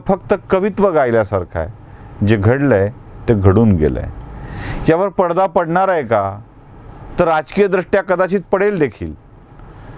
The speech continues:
राजकारणात त्याची चर्चा थांबेल देखील, काही नवं येईपर्यंत लोक हा विषय चघळतील देखील, पुढे विसरून देखील जातील. पण माझं म्हणणं एकच आहे की कुठपर्यंत आपण अशी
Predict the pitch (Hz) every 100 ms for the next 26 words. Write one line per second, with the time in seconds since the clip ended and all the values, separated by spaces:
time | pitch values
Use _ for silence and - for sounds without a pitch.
0 | - - - 117 135 139 165 170 170 175
1 | 165 175 170 175 151 190 - 160 156 180
2 | 170 131 - 90 80 - - - - -
3 | - - - 175 185 208 196 190 226 226
4 | 214 214 214 208 196 202 190 196 196 208
5 | 202 185 147 175 160 196 156 120 - 85
6 | 78 - - - - - - - - 110
7 | 143 131 - 139 160 160 156 196 185 165
8 | 113 - 80 80 - - - - - -
9 | - 98 98 85 117 110 85 85 120 151
10 | 113 85 - 69 - - - - - -
11 | - - - - - - - 120 120 113
12 | 123 160 120 95 85 92 107 - - -
13 | 92 101 127 107 - 117